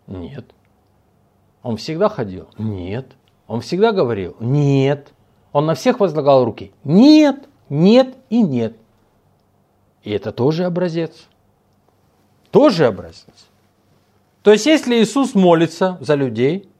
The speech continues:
то это не Иисус молится за людей, это Отец молится за людей. Ну, брат Олег, вы вообще, вы вообще. Нет, я не вообще, я представляю вам образец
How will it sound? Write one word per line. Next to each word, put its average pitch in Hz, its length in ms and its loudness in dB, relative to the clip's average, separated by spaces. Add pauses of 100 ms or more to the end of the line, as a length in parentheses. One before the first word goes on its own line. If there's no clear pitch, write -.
(220)
то - 100 -16
это 104 220 -8
не 185 220 0
Иисус 339 320 0
молится 127 400 -4
за 98 80 -12
людей, 87 280 -18
это 120 300 -6
Отец 226 400 0
молится 143 440 -4
за 110 140 -8
людей. 90 360 -14 (1080)
Ну, 113 320 -10
брат 135 240 -4
Олег, 113 240 -10
вы 107 180 -10
вообще, 98 540 -14 (1800)
вы 107 160 -12
вообще. 98 420 -16 (200)
Нет, 113 480 -8
я 135 160 -6
не 135 140 -8
вообще, 127 380 -10
я 110 200 -6
представляю 135 680 -6
вам 117 260 -8
образец 107 800 -10